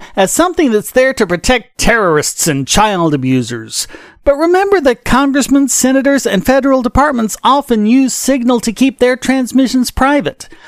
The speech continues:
The European Commission has told their staff to use Signal as well.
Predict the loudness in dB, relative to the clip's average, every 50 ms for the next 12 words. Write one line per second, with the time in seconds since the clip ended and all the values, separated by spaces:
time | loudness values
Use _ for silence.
0 | -12 -4 0 2 4 4 4 2 2 0 0 0 0 0 0 0 0 0 0 0
1 | 0 0 0 -2 0 0 0 2 2 2 0 0 0 0 -2 0 0 0 -2 -2
2 | -2 0 0 0 0 -2 -2 0 0 0 0 0 0 0 0 2 0 0 -2 -4
3 | -8 -14 _